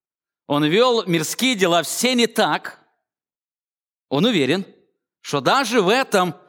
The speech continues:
всем состоянии он всегда был верен Богу.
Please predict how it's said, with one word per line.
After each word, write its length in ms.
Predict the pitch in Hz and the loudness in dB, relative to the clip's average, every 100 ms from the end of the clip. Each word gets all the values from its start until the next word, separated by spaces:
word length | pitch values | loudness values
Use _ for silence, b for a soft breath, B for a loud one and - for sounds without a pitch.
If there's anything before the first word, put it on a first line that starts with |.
| _ | _
всем 300 | - - 240 | -6 0 0
состоянии 840 | - 214 - 214 147 139 165 233 226 B B | 0 -6 0 0 2 0 0 -2 -6 B B
он 220 | - 226 269 | 0 2 2
всегда 580 | - 233 170 170 262 | 0 -2 0 2 2
был 240 | 269 262 226 | 2 2 4
верен 420 | 190 160 170 208 | 4 4 2 2
Богу. 560 | 226 269 143 110 - | 0 0 0 -6 -10